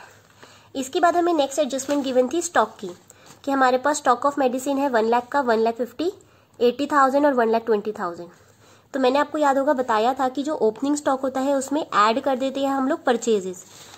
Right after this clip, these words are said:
तो opening stock कितना था हमारे पास, वन लाख रुपए का था। इसमें हमने purchase किया था, payment for medicine three lakh,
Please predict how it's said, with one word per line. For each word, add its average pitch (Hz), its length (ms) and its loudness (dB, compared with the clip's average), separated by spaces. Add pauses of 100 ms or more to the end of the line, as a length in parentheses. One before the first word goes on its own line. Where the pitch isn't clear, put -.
(140)
तो 294 60 2
opening 254 460 2
stock 294 240 -2
कितना 302 260 -2
था 302 80 -4
हमारे 277 280 -2
पास, 285 300 -4
वन 233 180 0
लाख 262 220 0
रुपए 277 200 -6
का 285 100 -4
था। 302 160 -6 (1600)
इसमें 277 320 -4
हमने 302 380 0 (760)
purchase 277 440 0
किया 311 220 -2
था, 339 200 -4 (1300)
payment 285 320 0
for 330 160 2
medicine 294 440 -4
three 294 160 -4
lakh, 294 240 -2